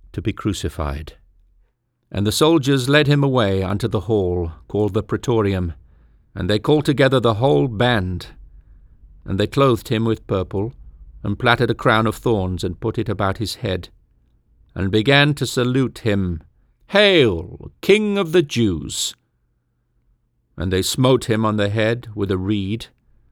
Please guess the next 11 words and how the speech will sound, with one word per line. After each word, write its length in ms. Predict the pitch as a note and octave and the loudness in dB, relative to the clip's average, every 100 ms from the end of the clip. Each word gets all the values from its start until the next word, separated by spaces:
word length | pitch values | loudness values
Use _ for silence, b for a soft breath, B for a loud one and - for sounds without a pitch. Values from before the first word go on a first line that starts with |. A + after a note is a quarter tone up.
| _ - | _ -8
and 180 | F2+ F2+ | -6 -4
did 160 | F#2 | -4
spit 500 | - - - - B2 | -6 -8 -6 -4 -2
upon 300 | F#2 G2+ G2 | -2 -2 -2
him, 280 | G2+ G#2+ A#2 _ _ _ _ _ - | -2 -4 -6 _ _ _ _ _ -10
and 200 | G2+ G2 | -6 0
bowing 380 | A#2+ B2 C#3 C3 | 4 6 6 4
their 140 | B2+ | 2
knees, 560 | B2+ C3+ C3+ C3+ - - - | 2 0 0 -2 -4 -8 -14
worshipped 600 | E3+ C#3 B2 - F2 - | -6 0 0 0 -6 -6
him. 340 | G2+ F2+ E2+ | -6 -4 -6